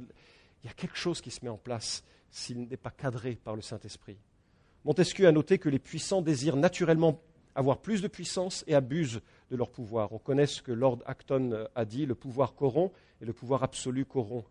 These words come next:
absolument. » Et tout pouvoir peut devenir une, une oppression de l'autre. Et c'est, vous savez quoi ? Même dans l'Église. Même dans les églises.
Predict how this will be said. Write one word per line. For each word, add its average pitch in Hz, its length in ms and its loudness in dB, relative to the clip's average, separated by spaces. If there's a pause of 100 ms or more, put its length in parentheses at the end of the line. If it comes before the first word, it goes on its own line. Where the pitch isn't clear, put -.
absolument. » 131 800 0 (640)
Et - 80 -8
tout 269 200 2
pouvoir 226 420 4
peut 190 100 4
devenir 180 380 4
une, 147 80 4 (260)
une 151 140 10
oppression 214 560 8
de 160 80 6
l'autre. 185 320 8 (180)
Et 135 60 -6
c'est, - 120 -4
vous 147 60 -8
savez 202 240 4
quoi ? 214 240 0 (160)
Même 160 340 2
dans 165 120 4
l'Église. 151 500 -2 (960)
Même 240 220 10
dans 254 160 12
les 254 340 8
églises. 117 460 -2